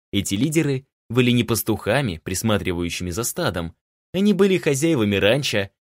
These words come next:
которые дальновидно управляли своим хозяйством. В них жил дух первопроходцев, открывающих новые горизонты. Они способствовали росту и развитию людей,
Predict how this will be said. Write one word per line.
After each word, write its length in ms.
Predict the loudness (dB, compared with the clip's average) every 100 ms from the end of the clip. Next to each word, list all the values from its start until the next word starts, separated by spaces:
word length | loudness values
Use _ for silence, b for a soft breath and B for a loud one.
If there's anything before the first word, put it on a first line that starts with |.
| _
которые 340 | -4 0 2 4
дальновидно 600 | 4 4 2 0 0 -2
управляли 500 | -2 -2 -2 -2 -4
своим 280 | -4 -4
хозяйством. 760 | -2 -4 0 -2 -2 -4 -6 -6 _ _ _ _
В 80 | 0
них 180 | 0 0
жил 260 | 0 0
дух 300 | 0 0 0
первопроходцев, 1000 | 0 0 0 -4 -2 0 0 -2 -4 -6 _ _ -4
открывающих 800 | -2 0 4 4 4 2 -4 -2
новые 380 | -2 0 -2
горизонты. 760 | -2 -2 -2 -2 -2 -4 -8 -10 _ _ _
Они 200 | 0 2
способствовали 680 | 2 0 2 0 0 -2 0
росту 540 | 2 2 0 -2 -2 -4 _
и 120 | 0
развитию 580 | 2 2 0 -4 -2 0
людей, 540 | 0 -2 0 0 -2